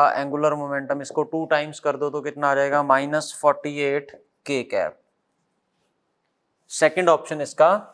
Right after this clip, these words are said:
करेक्ट आंसर हो जाएगा, ठीक है। तो ये बेसिक, अ, कुछ काइनेमेटिक्स वाले रिलेशन यूज़ करके और उसमें रोटेशन की डिस्कशन की बात करता है। क्लियर? चलिए नेक्स्ट क्वेश्चन।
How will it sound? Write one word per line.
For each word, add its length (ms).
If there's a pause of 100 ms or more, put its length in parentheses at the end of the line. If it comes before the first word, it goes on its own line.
(140)
करेक्ट 320
आंसर 400 (200)
हो 100
जाएगा, 420 (100)
ठीक 160
है। 100
तो 120
ये 120
बेसिक, 440 (400)
अ, 260 (120)
कुछ 300 (320)
काइनेमेटिक्स 640
वाले 220
रिलेशन 380
यूज़ 280
करके 260
और 140
उसमें 240
रोटेशन 420
की 200 (320)
डिस्कशन 440
की 120
बात 300
करता 260
है। 100 (200)
क्लियर? 260
चलिए 420 (420)
नेक्स्ट 320
क्वेश्चन। 440